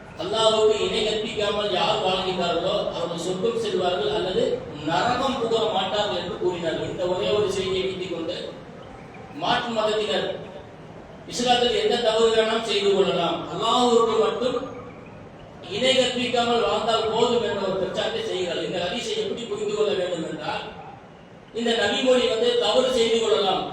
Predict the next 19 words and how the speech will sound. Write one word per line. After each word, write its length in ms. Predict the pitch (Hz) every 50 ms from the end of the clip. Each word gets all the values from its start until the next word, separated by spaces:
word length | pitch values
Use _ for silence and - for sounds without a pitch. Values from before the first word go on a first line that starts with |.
| -
தவறு 340 | - 208 226 262 254 262 254
செய்து 300 | - 226 233 226 240 254 233
கொண்டு 340 | 233 233 220 226 233 277 320 165 - - - - - - - - - - -
அல்லாஹ்வுக்கு 640 | 190 226 247 262 262 262 254 247 247 - 240 233 226 240
இணை 180 | 240 254 262 254
கற்பிப்பா-, 560 | 262 254 247 254 254 262 247 240 247 240 - -
இணை 200 | 240 254 269 254
கற்பிக்காமல் 800 | 240 233 226 - - 254 262 254 254 247 240 240 254 240 220 -
நாம் 200 | 214 208 208 208
வாழ்ந்தால் 560 | 202 202 226 240 254 247 254 262 254 247 254 247
போதும் 400 | 233 254 277 254 277 277 269 254
என்ற 260 | 247 240 233 233 226 214
போதனை 460 | 220 - 208 226 247 247 254 247 254 254
இந்த 200 | 233 233 208 202
ஹதீஸ் 400 | 220 208 - 220 - 254 233 -
போதிக்கவில்லை. 560 | 226 226 - - - - - 427 - - - - - - - - - - - - - - - - - - - - - - - - - - - -
ஏனென்றால், 500 | 175 226 233 220 - - - 190 - - - - - - - - - - - - - - - - - - - - - - - - -
திருமணம் 500 | 208 226 254 - 269 285 269 277 262 247
ஆகாதவர் 720 | 233 247 240 240 262 262 254 247 240 233 220 - -